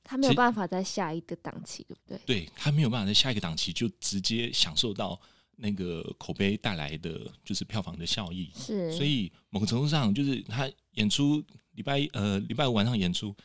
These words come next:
Speaker 2: 到礼拜天演出就结束了。其实你戏都做得好或不好，其实对艺术家的营运来说，其实，其实会，他没有办法马上享受到那好处，所以，
Speaker 1: 嗯。
Speaker 2: 呃，有一个新的表演艺术场馆，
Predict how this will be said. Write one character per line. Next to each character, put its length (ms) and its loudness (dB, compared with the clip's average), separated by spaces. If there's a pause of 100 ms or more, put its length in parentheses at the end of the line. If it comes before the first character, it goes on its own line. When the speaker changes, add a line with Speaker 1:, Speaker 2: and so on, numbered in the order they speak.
(240)
Speaker 2:
到 100 0
礼 80 0
拜 140 0
天 220 -2
演 120 0
出 100 0
就 60 0
结 180 -2
束 220 -2
了。 140 -16 (120)
其 140 -6
实 200 0 (420)
你 100 0
戏 220 6
都 80 2 (100)
做 180 4
得 80 2
好 220 -4
或 140 -4
不 160 -8
好， 400 -14
其 120 -4
实 280 2 (100)
对 260 2 (760)
艺 100 6
术 120 -4
家 200 2
的 140 -2 (140)
营 120 -2
运 160 4
来 140 -2
说， 280 -2
其 200 -6
实， 200 -2 (380)
其 160 0
实 60 2
会， 420 2 (360)
他 120 -6
没 80 4
有 80 8
办 120 2
法 60 2
马 100 -6
上 100 -2
享 140 -4
受 100 -6
到 100 -6
那 80 -8
好 260 -16
处， 260 -6
所 140 0
以， 140 4
Speaker 1:
嗯。 360 2
Speaker 2:
呃， 160 -2
有 180 2
一 80 -2
个 160 2
新 340 4
的 140 0
表 160 -4
演 60 2
艺 40 2
术 140 -2
场 260 -6
馆， 200 -8